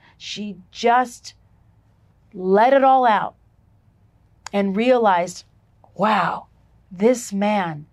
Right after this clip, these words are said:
knows about my past. He knows right where I'm at." And he didn't even, like, say,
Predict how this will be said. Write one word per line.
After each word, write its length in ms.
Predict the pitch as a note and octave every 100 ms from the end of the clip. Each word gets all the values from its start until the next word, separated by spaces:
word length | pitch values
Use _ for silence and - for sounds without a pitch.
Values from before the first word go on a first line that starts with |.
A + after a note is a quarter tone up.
| _ _ _ _
knows 960 | E3+ E3+ F3 F#3 G3+ G#3 F#3+ F3 D#3+ - -
about 420 | E3+ E3+ E3 -
my 160 | D#3+
past. 560 | D#3 F3+ F3 F3 F3 - _ _ _ _
He 280 | G3 G3
knows 880 | F#3 F#3 F3+ F#3+ A#3 B3 A#3+ A#3+ A#3+
right 260 | F3+ F#3 -
where 220 | F3 E3+
I'm 260 | E3 D#3+ F3+
at." 360 | A#3+ C#4 - _ _ _ _ _ _ _ _ G3
And 160 | G3+
he 120 | G3+
didn't 500 | F3+ A3 A#3+ C4 -
even, 440 | A#3 A3+ A3+ A#3 A3+
like, 300 | F#3+ F3+ -
say, 400 | - F#3+ F3